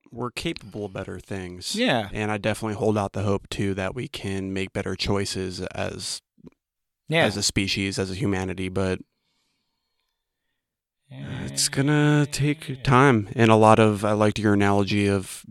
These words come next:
Speaker 1: building the foundation of the house.
Speaker 2: Mm-hmm.
Speaker 1: It
Speaker 2: Yeah.
Speaker 1: takes everyone doing that.
Speaker 2: Yeah. And, like, yeah. And, like, everyone just, I mean, I don't know. I just hope everyone knows that everyone is worth something.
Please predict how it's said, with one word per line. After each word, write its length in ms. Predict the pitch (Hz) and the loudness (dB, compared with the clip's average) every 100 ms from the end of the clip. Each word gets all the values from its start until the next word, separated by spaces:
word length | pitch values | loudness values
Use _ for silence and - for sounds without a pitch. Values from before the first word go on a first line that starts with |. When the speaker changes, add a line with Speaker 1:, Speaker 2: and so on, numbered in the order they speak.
| 107 | 0
Speaker 1:
building 320 | 107 101 101 | 2 4 0
the 60 | 98 | 0
foundation 580 | 104 98 101 101 104 | 2 2 2 0 0
of 80 | 95 | -2
the 80 | 92 | -4
house. 460 | 90 85 - - - | -4 -4 -4 -6 -4
Speaker 2:
Mm-hmm. 520 | 151 143 156 156 156 _ - | -2 0 -2 -4 -8 _ -8
Speaker 1:
It 60 | - | -4
Speaker 2:
Yeah. 100 | 135 | 0
Speaker 1:
takes 280 | 117 104 | 0 2
everyone 440 | 110 104 107 101 92 | 2 2 2 0 0
doing 240 | 98 95 | -2 -2
that. 280 | 90 90 - - _ _ | -4 -6 -10 -16 _ _
Speaker 2:
Yeah. 400 | 139 220 147 107 - | 4 6 4 -2 -2
And, 200 | 156 156 | 0 4
like, 260 | 151 147 | 4 4
yeah. 280 | 147 170 127 | 0 0 -2
And, 280 | 120 143 156 | -4 -8 0
like, 280 | 170 151 147 | 2 2 0
everyone 400 | 160 175 160 156 | -4 -2 -4 -4
just, 280 | 156 - - | -6 -10 -14
I 80 | 151 | -10
mean, 200 | 165 165 | -6 0
I 120 | 170 151 | 2 2
don't 100 | 135 | 2
know. 240 | 131 127 _ _ _ _ - | -4 -8 _ _ _ _ 4
I 140 | 190 | 4
just 120 | 220 | 6
hope 200 | 202 180 | 4 6
everyone 340 | 180 175 165 151 | 6 6 2 6
knows 300 | 151 156 143 | 8 8 6
that 220 | 147 135 - | 4 4 2
everyone 520 | 143 151 139 143 135 | 0 2 0 2 2
is 140 | 120 | 0
worth 260 | 117 127 131 | 0 -2 -2
something. 760 | - 139 127 117 120 110 101 | -6 -4 -4 -4 -6 -6 -10